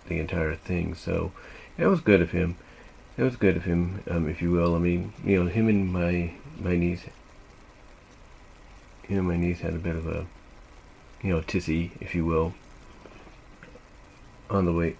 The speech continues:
on the way up, uh, to Monterey from, from Modesto. So it was just one of those situations to where he wanted to make good and everything for what happened. I mean, 'cause he's a good guy. He is a good guy. He just, like I say, wanted to,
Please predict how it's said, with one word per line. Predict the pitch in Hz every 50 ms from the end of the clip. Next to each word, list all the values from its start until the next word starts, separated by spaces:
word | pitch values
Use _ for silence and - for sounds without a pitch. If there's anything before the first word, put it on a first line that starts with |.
| - - - -
on | - 101 98
the | 90
way | 85 85 87 85 80
up, | 82 85 85 82 - - - - - - - - - -
uh, | - 85 80 78 80 82 85
to | - -
Monterey | 95 90 87 85 87 85 85 82 82 85
from, | 85 - - 82 80 82 82 90 87 - - - - -
from | - - 87 87
Modesto. | 82 - 82 82 80 - - 85 82 82 85
So | - - - 78 80 98 - - - - - - - - - - - - - -
it | -
was | 135 131
just | - 131 117 - - - - - - - - - - - -
one | - 123 123
of | 113
those | 107 104 -
situations | - 98 90 - - 85 85 82 82 82 - 90 87 -
to | - -
where | 82 82 90 90 85
he | 87 90 85
wanted | 87 85 85 85
to | 82
make | 80 80 80 - -
good | 85 80 78 80 80 80 - - - - - -
and | 85 85
everything | 80 78 80 78 85 78 78 85
for | 85 82
what | 80 78 76
happened. | 82 80 78 85 - - 90 87 87 87 - - - - - - - - - - - -
I | 95
mean, | 98 98 98 92
'cause | - 113 104
he's | 120 127 120
a | 117
good | 92 92 85 85
guy. | 85 80 82 80 80
He | 82 87 90
is | 87 85
a | 82
good | - 87 82 -
guy. | 85 82 82 80 80
He | 82 87 -
just, | 85 87 - - - - - 92
like | 90 87 87
I |
say, | 82 87 82
wanted | 82 87 85 82 82 85 82 - - - - - - - - - - - - - - - - - - - -
to, | 80